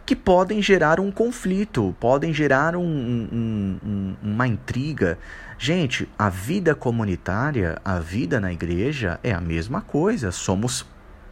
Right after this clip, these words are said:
seres humanos que pecamos e erramos, ainda que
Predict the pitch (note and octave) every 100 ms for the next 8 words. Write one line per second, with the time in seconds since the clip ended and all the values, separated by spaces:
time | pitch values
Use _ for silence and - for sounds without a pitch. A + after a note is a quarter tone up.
0 | - - - - - F#2 F#2+ D3+ G2+ F2
1 | C#3 - - - - - - - - -
2 | C3 - E2+ D#2+ D3+ - - - - -
3 | - - G2 G#2+ D3 E3 A#3+ A#2 - -
4 | - - - - - - B2 G2+ F#3 G3
5 | - A#2 F3 D3